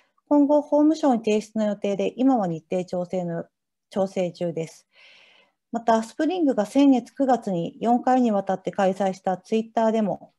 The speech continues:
えー、ハッシュタグ日本でも不同意性交等罪の実現をでは、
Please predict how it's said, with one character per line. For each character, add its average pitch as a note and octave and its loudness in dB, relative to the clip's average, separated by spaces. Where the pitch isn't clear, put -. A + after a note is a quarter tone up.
え G3 -8
ー、 F#3 -4
ハ - -10
ッ A3 -6
シ B3+ -4
ュ - 2
タ A#3+ 0
グ F#3 -2
日 F#3+ -6
本 C4 2
で A#3+ 0
も G#3 0
不 G3+ -4
同 A#3 2
意 B3 0
性 C#4+ 0
交 A#3+ -4
等 C4 2
罪 G3+ -2
の A3+ -4
実 F#3+ -6
現 G#3 -2
を G#3 -4
で A3 -2
は、 F#3+ 2